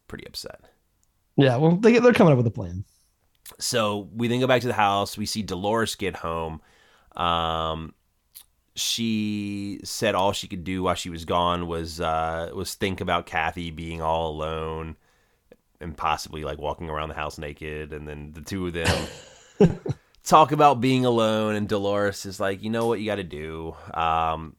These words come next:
Speaker 1: you gotta figure out how to keep yourself, uh, occupied while you're at home, while you're alone, 'cause, I mean, it happens. Like, I've been doing it for a long time, and you gotta get used to it."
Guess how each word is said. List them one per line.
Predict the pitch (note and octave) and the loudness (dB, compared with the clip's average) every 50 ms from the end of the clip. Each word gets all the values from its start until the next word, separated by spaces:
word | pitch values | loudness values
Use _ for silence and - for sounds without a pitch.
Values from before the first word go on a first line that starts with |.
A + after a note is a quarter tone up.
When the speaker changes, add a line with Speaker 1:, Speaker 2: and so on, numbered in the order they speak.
| _ _ | _ _
Speaker 1:
you | - G2 F2 | -10 -6 -2
gotta | G2 F#2+ G2 G2 F#2+ | 2 2 2 2 2
figure | - G#2+ F#2 F2+ F#2 | -2 -4 -2 0 2
out | F2+ F2+ F2+ F2 | 4 4 4 4
how | F2 F2 | 4 2
to | F2+ | 0
keep | - - F2+ D#2 - | -4 -8 -10 -10 -10
yourself, | F2 E2+ - - F2 E2 E2 E2 D#2 - - - - - | -10 -8 -6 -4 -2 0 0 -2 -4 -6 -10 -12 -6 -4
uh, | D#2+ D#2 D#2 D#2 D#2 D#2 D#2 D#2 D#2 D#2+ E2 E2 - - | -2 -2 0 0 -2 -2 -4 -4 -6 -8 -8 -10 -6 -2
occupied | - E2+ G#2+ B2 - - G2 - E2 D#2 D#2 D#2 D#2+ | 2 2 2 2 2 -2 -4 -2 0 0 0 0 -2
while | D#2+ D#2+ D#2 D#2+ D#2+ | 0 0 0 0 0
you're | D#2+ D#2+ D#2 D#2 | -2 -4 -4 -4
at | D#2 D#2+ F2 | -4 -4 -4
home, | G#2 G#2+ G#2 G2+ F#2 F2+ F2+ F2+ F2+ C2+ C2 - | -4 -2 -2 -2 -4 -4 -6 -8 -10 -12 -8 -2
while | E2 E2 E2 | 0 0 2
you're | E2+ E2 E2 E2 | 0 0 -2 -2
alone, | E2+ F2+ G#2+ A2+ G#2+ G2+ G2 F#2+ | -2 0 0 0 0 0 -2 -4
'cause, | - D#2+ E2+ | -8 -8 -8
I | D#2+ | -6
mean, | E2+ E2+ | -4 -4
it | E2+ E2 E2 | -4 -2 2
happens. | G2+ G2+ G#2+ G#2+ - F2 F2 F2+ E2+ | 4 4 4 4 2 -2 -4 -4 -4
Like, | E2 E2 D2 | -6 -4 0
I've | D2 F2+ G2+ F#2 | 2 2 2 0
been | F#2+ F#2 | -2 -4
doing | F2 F2 F2 E2+ E2+ | -4 -4 -4 -4 -6
it | E2 D#2 | -8 -8
for | - E2+ E2+ | -8 -8 -6
a | D#2+ | -4
long | D#2+ D#2+ D#2+ D#2+ E2 D#2 | -4 -4 -6 -6 -6 -6
time, | E2 D#2 D#2 D#2 D#2 D#2+ D#2+ D#2 | -6 -4 -4 -4 -6 -6 -8 -8
and | D2 D2 D2 D2 D2+ - D#2 | -10 -12 -12 -12 -14 -14 -10
you | E2+ F2 | -6 -2
gotta | F2+ F2 F2 | -2 0 -2
get | F2 E2 | -2 -4
used | E2+ E2+ D#2+ D2+ - - | -6 -8 -10 -10 -12 -12
to | - D2+ D#2 D#2 | -10 -8 -8 -8
it." | D#2+ | -8